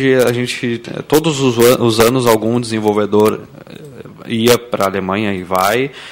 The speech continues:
ou pra Argentina, ou ao contrário, né? Sempre tem algum alemão ou argentino aqui na, pe-, pelo menos durante um ano, ah, aqui em Pelotas.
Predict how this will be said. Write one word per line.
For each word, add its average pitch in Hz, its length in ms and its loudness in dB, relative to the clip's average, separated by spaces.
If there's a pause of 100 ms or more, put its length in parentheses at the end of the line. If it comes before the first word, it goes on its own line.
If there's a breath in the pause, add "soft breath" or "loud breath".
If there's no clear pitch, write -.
(200 loud breath)
ou 98 160 -2
pra 104 160 -4
Argentina, 101 680 -6
ou 113 240 2
ao 117 60 0
contrário, 101 540 -4
né? 92 120 -10
Sempre - 240 -10
tem 104 100 -4
algum 104 240 -2
alemão 101 560 -2
ou 107 140 -4
argentino 101 480 -6
aqui 95 200 -8
na, 92 280 -4 (420 loud breath)
pe-, 101 120 -6
pelo 101 180 -4
menos 101 160 -4
durante 101 320 -6
um 107 100 -4
ano, 107 320 -4 (960)
ah, 101 720 0
aqui 107 200 -2
em 110 40 -2
Pelotas. 110 640 2